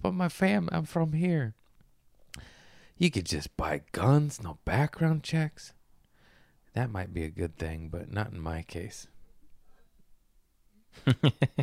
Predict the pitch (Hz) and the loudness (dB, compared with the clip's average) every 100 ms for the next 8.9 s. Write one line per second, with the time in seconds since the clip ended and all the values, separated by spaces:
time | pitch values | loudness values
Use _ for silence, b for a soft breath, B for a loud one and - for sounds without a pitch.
0 | - - 107 92 82 95 113 113 110 - | -2 0 2 4 4 6 6 4 2 -2
1 | - 101 92 - 78 - B B B B | 0 0 0 -6 -8 -10 B B B B
2 | B B 131 127 120 113 110 92 - - | B B 10 12 12 10 10 6 -2 -12
3 | _ - _ _ - - - 120 - 85 | _ -20 _ _ -20 -20 -8 -6 -4 4
4 | 85 110 113 113 110 107 110 - 123 127 | 8 8 10 8 6 2 -6 -12 -14 -12
5 | - - 104 98 - 107 101 104 107 98 | -6 2 4 4 0 0 2 2 2 0
6 | 85 92 80 78 - 107 123 135 - - | 4 6 6 2 4 6 6 4 -2 -14
7 | - - _ b b b b - - 90 | -20 -20 _ b b b b -10 -8 0
8 | 98 131 127 - - 113 131 123 123 | 4 4 2 -2 0 4 6 4 0